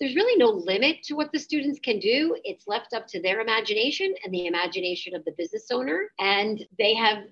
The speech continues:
you know, just done a variety of projects that have helped these business owners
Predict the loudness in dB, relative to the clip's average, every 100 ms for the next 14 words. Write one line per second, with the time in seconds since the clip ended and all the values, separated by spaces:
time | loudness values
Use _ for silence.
0 | -12 0 2 2 2 -2 0 0 0 0
1 | 4 6 6 2 0 0 0 2 2 0
2 | -4 -20 _ 0 2 2 0 -4 -2 -6
3 | 0 0 0 -2 -2 -4 -2 -2 -4